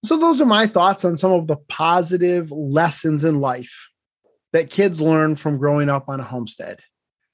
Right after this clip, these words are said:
If there are some other things that you think of from a life perspective that kids learn, I'd love to hear from you. Brian at the homestead journey dot net is my email address. Next week, we're going to be talking about a more sober topic,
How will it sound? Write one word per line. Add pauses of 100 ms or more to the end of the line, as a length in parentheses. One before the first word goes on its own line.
(280)
If
there
are
some
other
things
that
you
think
of
from
a
life
perspective
that
kids
learn,
I'd
love
to
hear (140)
from
you.
Brian
at
the
homestead
journey
dot
net (160)
is
my
email
address. (580)
Next
week, (260)
we're
going
to
be
talking
about (1200)
a
more
sober
topic,